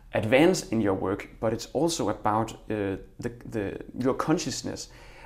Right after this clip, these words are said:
uh, or your, like, your conscious choices, not your consciousness, but your conscious choices about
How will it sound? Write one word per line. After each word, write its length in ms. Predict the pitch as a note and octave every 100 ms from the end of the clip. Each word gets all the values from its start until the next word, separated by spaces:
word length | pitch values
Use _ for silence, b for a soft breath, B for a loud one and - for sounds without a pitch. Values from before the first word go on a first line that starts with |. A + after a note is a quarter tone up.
| B
uh, 240 | A2+ G#2+ G#2
or 100 | B2+
your, 180 | B2 A2+
like, 200 | - A2
your 80 | C3
conscious 360 | - D#3+ E3 -
choices, 560 | - D3 - - - -
not 140 | A#2
your 60 | A2
consciousness, 480 | - B2 A#2+ - G2+
but 160 | A2+ A#2
your 60 |
conscious 280 | - D3 C#3
choices 280 | - B2+ A#2
about 280 | G#2+ G#2